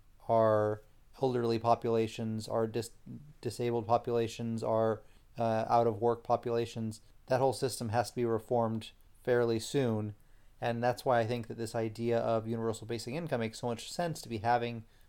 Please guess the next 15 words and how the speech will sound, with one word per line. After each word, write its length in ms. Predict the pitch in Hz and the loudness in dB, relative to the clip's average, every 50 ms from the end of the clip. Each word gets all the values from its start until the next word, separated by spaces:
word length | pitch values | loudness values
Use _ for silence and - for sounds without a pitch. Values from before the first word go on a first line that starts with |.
| - - | -6 -2
at 160 | 123 117 - | -2 -2 -2
this 200 | 117 117 113 - | -2 -4 -4 -6
time, 440 | - - 214 196 143 120 120 117 110 - - - - - - | -4 -4 -2 0 0 0 -2 -4 -6 -12 -18 -20 -10 -2 2
not 180 | 147 151 160 | 4 4 6
only 280 | 165 175 165 147 127 120 | 4 2 2 0 -2 -2
because 680 | 107 117 113 - - 120 117 117 113 110 113 - - - - _ _ - - | -4 -4 -6 -2 2 2 4 4 2 0 -2 -8 -12 -16 -20 _ _ -14 -8
this 180 | - 123 110 - | -4 -4 -4 -4
future 400 | - - 120 120 117 - - 123 | -6 -6 -6 -6 -4 -4 -4 -4
utopia 800 | 117 107 110 110 113 - 131 127 127 123 117 113 110 110 110 110 | -2 -2 -4 -4 -4 0 0 0 0 0 0 0 2 2 2 4
that, 260 | 110 110 110 113 - - - - - - 143 | 2 2 0 0 -4 -14 -20 -20 -18 -14 -10
Dan, 480 | 117 123 117 117 113 113 113 117 127 - | -6 -4 -4 -2 -2 -4 -4 -6 -8 -10
you 140 | - 131 123 | -8 -4 -2
were 100 | 117 113 | -2 -2
talking 340 | - 139 127 120 117 - 120 | 2 4 4 4 2 0 -4
about, 360 | 113 113 110 107 110 - - | 0 2 2 2 2 0 -4